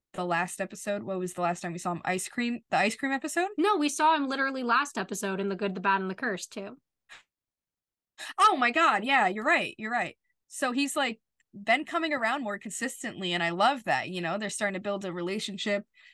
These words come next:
Speaker 1: We see Prue even a little, like, much more open to him and happy to see him.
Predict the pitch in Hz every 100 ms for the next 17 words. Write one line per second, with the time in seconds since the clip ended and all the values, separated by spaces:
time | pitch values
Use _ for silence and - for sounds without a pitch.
0 | _ 214 220 233 196 - 214 208 208 208
1 | - 196 190 180 185 175 - - _ _
2 | _ _ _ _ _ _ 196 202 208 196
3 | - 175 - 185 202 214 190 190 185 -
4 | 190 208 190 185 180 202 185 185 185 -
5 | 175 170 185 185 185 185 - 214 185 175
6 | 180 175 180